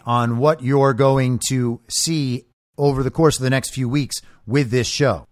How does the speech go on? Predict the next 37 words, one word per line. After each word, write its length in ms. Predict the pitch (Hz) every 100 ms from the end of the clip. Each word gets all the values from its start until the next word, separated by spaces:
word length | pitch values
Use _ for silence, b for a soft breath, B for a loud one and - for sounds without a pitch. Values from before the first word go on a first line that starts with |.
| _ _ _ _ -
I 180 | 143 165
am 180 | 170
going 280 | 143 156 156
to 80 | 131
be 180 | 120 127
spending 520 | - - 156 151 135
some 200 | - 117
time 380 | 107 135 123 120
on 360 | 117 117 113 98
the 100 | 104
road, 500 | 110 175 196 180 180
and 220 | 123 131
then 140 | 120 143
I 160 | 135
have 440 | 123 127 123 123 104
a 300 | 120 120 110 -
family 480 | - 151 151 156 151
event 480 | 120 135 143 143 - _ _ -
a 80 | 120
couple 380 | - 151 156 139
of 320 | 123 113 104
weeks 340 | 139 160 -
from 220 | - 113
now. 480 | 110 156 165 165 143 _ _
So 180 | - 170
my 160 | 151 135
schedule 560 | - - 220 190 202
is 120 | 175 110
going 200 | 143 127
to 60 |
be 180 | 113 117
a 140 | 107
little 340 | 110 113 175 208
bit 220 | 208 202
touch 260 | 165 165 175
and 100 | 143
go, 360 | 127 127 120